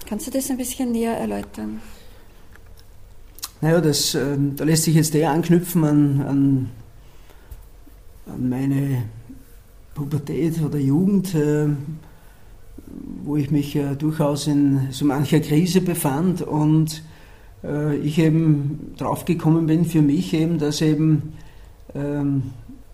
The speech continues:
Speaker 2: Gedanken, also man reißt verschiedene Gedanken an, man hat also Verschiedenes angelesen, man hört das eine oder andere und,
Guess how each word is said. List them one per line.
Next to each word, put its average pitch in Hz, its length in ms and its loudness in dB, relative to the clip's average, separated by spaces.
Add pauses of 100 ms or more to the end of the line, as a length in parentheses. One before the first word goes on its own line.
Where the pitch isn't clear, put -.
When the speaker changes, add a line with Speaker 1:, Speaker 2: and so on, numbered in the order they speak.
(460)
Speaker 2:
Gedanken, 160 540 0
also 156 140 2
man 156 140 8
reißt 143 300 0
verschiedene 165 400 2
Gedanken 156 500 0
an, 170 180 0
man 147 100 2
hat 147 120 0
also 151 200 -2
Verschiedenes 147 540 -2
angelesen, 175 640 2
man 147 180 4
hört 170 460 0
das 156 140 -2
eine 160 220 2
oder 156 140 0
andere 160 360 -2 (320)
und, 156 480 0